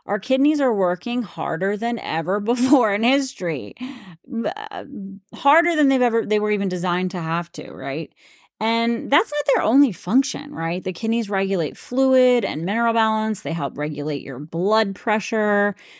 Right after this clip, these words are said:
They play a role in vitamin D metabolism, and they secrete a, a number of hormones. I'll, c-, I'll mention a couple. So erythropoietin, I don't know if I'm saying that right,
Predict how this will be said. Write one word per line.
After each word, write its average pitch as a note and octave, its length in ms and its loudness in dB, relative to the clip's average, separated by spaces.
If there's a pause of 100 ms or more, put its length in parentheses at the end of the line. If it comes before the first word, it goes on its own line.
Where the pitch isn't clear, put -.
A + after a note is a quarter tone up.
(180)
They F3 480 4
play D#3+ 240 -2
a D3 80 0
role D#3+ 200 0
in D#3 60 2
vitamin D#3 400 0
D B3 280 4
metabolism, A#3 1300 2
and G3+ 160 0
they G#3+ 100 0
secrete - 580 -2
a, F#3+ 360 2
a F#3+ 100 -2
number G3+ 400 4
of A#3+ 120 0
hormones. D#3+ 720 2 (600)
I'll, F3 260 4
c-, A3 100 -4
I'll G3 160 4
mention G3 280 4
a F#3+ 40 -2
couple. D#3+ 420 2
So D#3 380 2 (580)
erythropoietin, G3 2250 2 (140)
I D#3+ 120 0
don't F3+ 120 4
know F3 60 4
if D#3+ 80 2
I'm D#3 100 2
saying D3+ 260 4
that D3 160 0
right, C#3+ 300 0